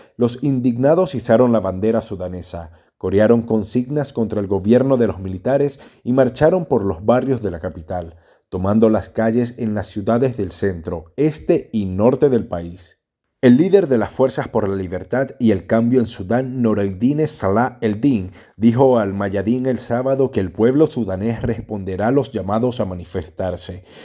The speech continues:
y que el golpe no durará mucho y si no termina hoy hará temblar sus cimientos. Miles de personas han salido a las calles para protestar contra el derrocamiento del gobierno del primer ministro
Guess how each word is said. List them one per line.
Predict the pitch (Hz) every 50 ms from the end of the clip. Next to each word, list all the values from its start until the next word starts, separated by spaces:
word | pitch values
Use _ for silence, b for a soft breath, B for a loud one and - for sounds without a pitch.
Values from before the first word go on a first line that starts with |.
| B B
y | - 85 78
que | - 87
el | 85
golpe | 92 107 110 117 117 120 120 120
no | 113 113 117 117
durará | 113 120 123 117 104 95 101 110 110
mucho | 113 127 131 120 120 - 98 98 92 B B B B B -
y | 120 110
si | - - 117
no | 117 135 151
termina | 143 - 165 147 131 135 139 139 139 120 107
hoy | 113 127 139 156 151 - -
hará | - 98 95 104 113 110
temblar | - 113 104 98 95 101 117 139 147 -
sus | - 147 131 -
cimientos. | - 90 85 85 85 85 82 80 82 82 78 - - - _ _ _ _ _ _ _
Miles | - 107 113 120 127 117
de | 123 117 113
personas | 117 107 95 - - 123 127 131 123 - -
han | 131 127 117
salido | 123 135 127 123 127 139 160 165
a | 151
las | 117 95 -
calles | - 113 113 120 117 104
para | - 107 98 98 92
protestar | - 92 - - 85 - - 113 117 120
contra | - 131 120 113 113 110
el | 101
derrocamiento | 95 95 90 95 87 - 95 95 101 110 120 120 127 127
del | 113 107 98 90
gobierno | 90 90 90 98 110 113 113 117 123 120
del | 107 104 98 -
primer | - 98 95 98 113 117 117
ministro | 117 117 113 120 127 120 120 - 135 131 120 120